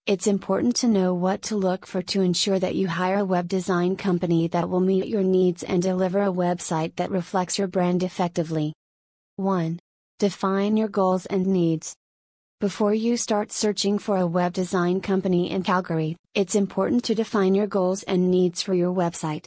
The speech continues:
Consider what you want to achieve with your website,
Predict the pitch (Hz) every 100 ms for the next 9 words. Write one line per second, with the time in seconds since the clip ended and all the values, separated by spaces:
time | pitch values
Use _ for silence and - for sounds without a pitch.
0 | _ _ _ - 233 220 233 226 254 233
1 | 233 208 202 190 208 220 - - 190 185
2 | 220 208 208 196 196 170 156